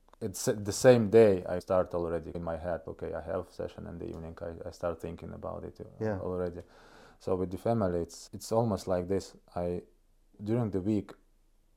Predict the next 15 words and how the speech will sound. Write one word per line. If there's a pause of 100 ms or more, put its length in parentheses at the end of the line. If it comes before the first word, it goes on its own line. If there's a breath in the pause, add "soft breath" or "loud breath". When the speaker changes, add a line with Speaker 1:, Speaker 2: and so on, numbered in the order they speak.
Speaker 1:
I'm (100)
there (640)
and
I'm
not
there
as
well. (720)
Because
I, (140)
I
still,
like,
I
come